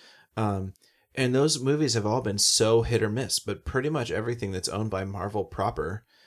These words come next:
has been, if not great, at least passable. It's not, not, nothing has been, "Oh my God, I can't watch that again."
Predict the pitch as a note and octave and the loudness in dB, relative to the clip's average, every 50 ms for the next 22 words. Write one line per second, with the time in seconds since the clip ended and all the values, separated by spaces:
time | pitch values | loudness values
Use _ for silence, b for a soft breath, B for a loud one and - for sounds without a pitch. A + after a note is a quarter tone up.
0 | b b b b b - A#2 A#2+ A#2 A2+ A#2+ A#2 A2+ A2+ A2+ A2 b b b b | b b b b b 0 2 2 2 2 2 2 2 2 -2 -4 b b b b
1 | b b _ _ _ _ _ C3 C3 B2+ - B2+ B2 B2+ C3 C3+ C3+ - - _ | b b _ _ _ _ _ 4 4 4 2 -2 0 2 2 2 0 -2 -6 _
2 | _ _ _ _ _ _ _ _ _ _ - A#2 - G#2+ G#2+ A2+ A#2+ A#2 G#2 F#2+ | _ _ _ _ _ _ _ _ _ _ -16 -12 -8 -4 0 2 4 4 2 0
3 | G2+ - - - - _ _ _ _ _ _ D#2 - - A2+ A#2+ G#2+ A2+ A#2 G#2+ | -2 -6 -8 -8 -8 _ _ _ _ _ _ -8 -4 0 -2 0 2 2 2 2
4 | - - - - G#2 G#2 G2+ - D#2+ E2 D2+ D#2+ E2 - - A2+ - A2 A#2 A2+ | 0 -2 0 2 2 2 2 0 -2 -4 -6 -8 -8 -4 -4 -2 -2 0 0 2
5 | A#2 - - - A2+ A#2 A#2+ A#2 A#2 A#2+ B2 B2 A#2+ B2+ A2+ A2 G#2 G2+ G#2+ A2 | 0 0 0 -2 -2 0 0 0 -2 -2 -2 -2 -2 0 -2 -2 -2 -2 -2 -2
6 | G#2 G2+ G2+ - - G#2 G#2 G2+ G2 G2 G2 F#2+ G2+ - - G#2 D2+ F#2+ G2 F#2+ | -2 -2 -4 -6 -6 -4 -4 -4 -4 -6 -6 -8 -8 -8 -8 -8 -6 -6 -6 -6
7 | F#2+ - - - D#2 - C#2+ - C2+ C2 C#2 | -6 -6 -6 -6 -6 -6 -8 -8 -8 -8 -10